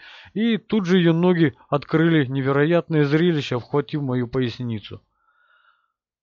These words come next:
«Может, мне нужно еще раз поговорить с Эдвардом?» — сказал я, когда, погасив свет, мы лежали, обнявшись в чужой холодной комнате.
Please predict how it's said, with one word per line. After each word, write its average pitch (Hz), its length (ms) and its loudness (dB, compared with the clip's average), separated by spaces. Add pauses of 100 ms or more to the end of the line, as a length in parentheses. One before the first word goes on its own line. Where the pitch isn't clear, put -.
(260)
«Может, 117 560 -4
мне 120 400 -4
нужно 120 640 -6
еще 123 360 -2
раз 160 160 -4
поговорить 120 420 -4
с - 120 -10
Эдвардом?» — 110 500 -4
сказал 120 360 -2
я, 131 160 0
когда, 117 260 -6
погасив 123 460 -4
свет, 143 280 -6
мы 131 120 -6
лежали, 127 380 -4
обнявшись 123 520 -6
в - 40 -20
чужой 127 320 -4
холодной 120 440 -4
комнате. 110 500 -10